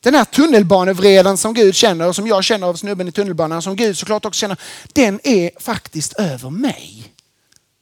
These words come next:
Om jag står en-, ensam inför Gud. Det är vad lagen vill göra.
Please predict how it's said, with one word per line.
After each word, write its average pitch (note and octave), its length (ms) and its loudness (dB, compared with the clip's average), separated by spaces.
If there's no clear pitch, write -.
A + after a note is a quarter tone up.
Om G#3+ 140 -4
jag F3 220 -4
står D3+ 420 -6
en-, D#3 180 -6
ensam C3 500 -8
inför A#2+ 280 -14
Gud. - 320 -20
Det C4+ 180 -2
är F#3+ 40 -2
vad F3 240 -4
lagen C#3 320 -6
vill B2+ 100 -12
göra. C3 300 -12